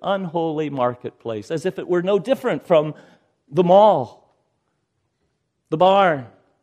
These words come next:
the holy place where the Most High makes his no-, his name known. It was that same passion for his Father's name that brought him out of heaven in the first place and ultimately took him to the cross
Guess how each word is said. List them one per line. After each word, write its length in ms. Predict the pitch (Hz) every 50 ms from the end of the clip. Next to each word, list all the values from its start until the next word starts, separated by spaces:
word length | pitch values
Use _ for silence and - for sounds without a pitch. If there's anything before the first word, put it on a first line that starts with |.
| _ _ _ _ _ _ _ _ _ _ _ _ _ _ _ _ _ _ _ _ _ _ _ _ _ _ _ _ _ -
the 80 | 127 117
holy 480 | - - - 156 147 139 131 117 110
place 520 | - _ - 107 101 98 92 _ _ - -
where 140 | 113 107
the 140 | 101 113 107
Most 380 | 113 123 123 123 113 - - _
High 280 | - 135 120 113 107
makes 320 | 104 110 117 117 107 _ -
his 240 | - 110 101 98 -
no-, 400 | 107 104 117 117 117 113 117 - -
his 240 | 120 123 117 - 120
name 320 | 113 113 110 110 107 104
known. 460 | 110 107 110 110 110 107 104 104 107 _ _ _ _ _ _ _ _ _ _ _ _ _ _ _ _ _ _ _ _ _ _ _
It 60 | -
was 160 | 175 160 139
that 200 | - 165 160 160
same 300 | - - 196 185 180 160
passion 600 | - - 165 170 175 165 - - - 143 123 110 107 _ _ _ _ _
for 140 | - 135
his 160 | 135 127 123 -
Father's 460 | - 151 151 151 139 143 131 - -
name 280 | 151 151 156 147 131
that 160 | 120 120 - -
brought 240 | 135 147 156 165
him 140 | 165 151 151
out 160 | 151 147 147
of 100 | 139 123
heaven 360 | - 147 165 156 143 131 123 123
in 120 | 127 131
the 80 | 139 135
first 400 | _ - 156 160 147 - _ _
place 540 | - 131 113 113 113 107 _ - - _ _ _ _ _ _ _ _ _ _ _
and 120 | - 123 120
ultimately 560 | 127 143 143 - 147 139 143 - - 131 131
took 260 | - - 143 143 -
him 100 | 147 127 123
to 100 | - 143
the 120 | - 123
cross 760 | _ _ - 151 139 135 127 117 113 - - - - -